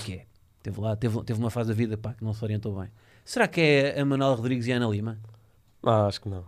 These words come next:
Speaker 2: Acho
Speaker 1: Será
Speaker 2: que
Speaker 1: que são as duas que
Speaker 2: acho
Speaker 1: não?
Speaker 2: que não.
Speaker 1: Elas apoiariam
Speaker 2: Isso é, é pessoa, apoiam sempre.
Speaker 1: Ok, então
Speaker 2: Sporting
Speaker 1: pronto.
Speaker 2: é Sporting, não interessa.
Speaker 1: Mais, Manuel Rodrigues, Ana Lima.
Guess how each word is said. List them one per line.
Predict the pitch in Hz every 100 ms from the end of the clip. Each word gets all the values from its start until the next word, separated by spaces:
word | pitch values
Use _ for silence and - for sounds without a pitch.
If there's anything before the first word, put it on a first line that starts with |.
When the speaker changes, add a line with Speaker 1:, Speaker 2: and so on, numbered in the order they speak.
| -
Speaker 2:
Acho | -
Speaker 1:
Será | 131
Speaker 2:
que | 120
Speaker 1:
que |
são | 127
as | 120
duas | 123
que | 110
Speaker 2:
acho | 117 123
Speaker 1:
não? |
Speaker 2:
que | 120
não. | 101 92
Speaker 1:
Elas | 127 131
apoiariam | 123 113 139 131 131 127
Speaker 2:
Isso | 127
é, | 127 117 110 107 90 104
é |
pessoa, | 104 - 104 101 101 107
apoiam | 110 120 113
sempre. | - 117 110 110 110 101 98 98 101
Speaker 1:
Ok, | 107 107 98
então | 98 104
Speaker 2:
Sporting | 147 151
Speaker 1:
pronto. | 151
Speaker 2:
é |
Sporting, | 139 - 113 101
não | 104 107
interessa. | 104 107 104 - 104 98 95 101 - _ -
Speaker 1:
Mais, | 131 120 107
Manuel | 139 147
Rodrigues, | 127 151 180 151
Ana | 151
Lima. | 147 170 180 175